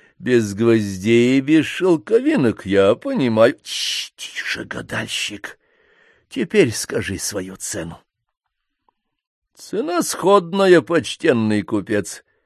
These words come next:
десять тысяч таньга". Десять тысяч?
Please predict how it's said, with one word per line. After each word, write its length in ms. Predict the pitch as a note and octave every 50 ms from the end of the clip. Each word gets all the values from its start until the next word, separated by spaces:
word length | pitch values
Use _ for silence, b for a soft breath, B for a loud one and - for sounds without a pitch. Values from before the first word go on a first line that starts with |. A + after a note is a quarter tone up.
| _ _ _ _ _
десять 680 | - - F#2 G#2 A2 B2+ A#2 - - C4+ C#4+ G#3+ -
тысяч 520 | - A2 G#2 G2+ - - F3+ A3 - - -
таньга". 640 | - - - A2+ G#2+ F#2+ G2 F#2 F2+ F2+ F2+ F2 - _ _ _ _ _ _ _ _ _ _ _ _ _ _ _ _ _ _ _ _ -
Десять 720 | - C2+ C2+ D2+ F#2+ A#2+ C#3+ - - - A#2+ A2 G2 _
тысяч? 1200 | - - - F#2+ G2 G#2 A#2 C3+ D#3 D#3 - - - - - A#2+ G#2+ G2 F2+ E2 - - - _